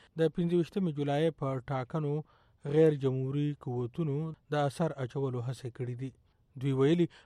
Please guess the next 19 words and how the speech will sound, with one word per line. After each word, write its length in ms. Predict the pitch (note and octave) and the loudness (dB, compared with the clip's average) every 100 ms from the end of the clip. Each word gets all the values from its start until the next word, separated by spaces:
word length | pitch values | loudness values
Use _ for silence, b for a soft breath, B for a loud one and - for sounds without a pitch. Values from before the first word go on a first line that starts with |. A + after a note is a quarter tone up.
| - | -2
په 160 | E3 | 0
پولینګ 340 | D#3+ G3 F#3 E3 | 2 2 2 2
مرکزونو 460 | D#3 C#3+ D3 E3 D#3 | 0 0 -2 -2 -2
کې 140 | D#3+ | -4
دننه 380 | C#3 C#3+ D#3+ D#3 | -2 0 0 -2
د 80 | E3 | -2
امنیتي 600 | D3 C3+ C3+ B2 D3+ D3 | -2 -2 -4 -4 -4 -4
ادارو 460 | C3 B2+ C3+ C#3+ C#3+ | -6 -4 -2 -2 -4
د 80 | |
عسکرو 440 | C3 A#2+ - D3+ C3 | -6 -8 -6 -6 -6
په 160 | B2 | -6
ځای 160 | A#2 A#2+ | -6 -6
کولو 360 | C3+ C#3 C3+ B2 | -4 -2 -2 0
ګام 240 | C#3+ D#3+ - B B | 2 2 0 B B
د 140 | E3 D#3 | -6 0
دوی 160 | D#3+ | 0
د 80 | C#3 B2+ | 0 -2
پوهې 260 | D#3 C3+ C3 | -2 -2 -4
نه 140 | C3+ | -6